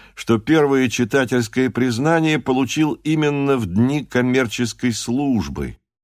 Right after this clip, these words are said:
отсылая в Райское письма с отчетами. Писал он их до того интересно, что когда в доме Шкотта получался синенький конвертик,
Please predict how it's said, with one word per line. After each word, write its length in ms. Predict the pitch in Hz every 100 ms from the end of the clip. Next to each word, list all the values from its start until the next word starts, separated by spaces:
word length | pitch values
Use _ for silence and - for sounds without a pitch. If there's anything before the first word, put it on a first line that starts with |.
| _ _ _ _ _ -
отсылая 640 | 95 - 98 98 90 82
в 100 | -
Райское 640 | 87 127 110 - 113 107
письма 540 | 107 - 104 - 98 95
с 120 | -
отчетами. 680 | 92 - - 62 - 50 - _ _ _ _ _ _ _ _ _ -
Писал 440 | 113 - 139 117
он 160 | 107 113
их 240 | 107 - _ _ _ _ _ -
до 140 | 101
того 540 | 107 110 107 113 95 - _ _ _ _
интересно, 1000 | 101 95 - 98 123 165 - - 76 62
что 300 | - 78 73
когда 340 | 87 87 104
в 60 | 87
доме 240 | 110 101
Шкотта 640 | 95 - 120 110 _ 110
получался 840 | - 95 92 - 101 101 - 101 90 _ _ _
синенький 640 | - - 113 104 98 - 101
конвертик, 720 | - 95 98 139 113 98 -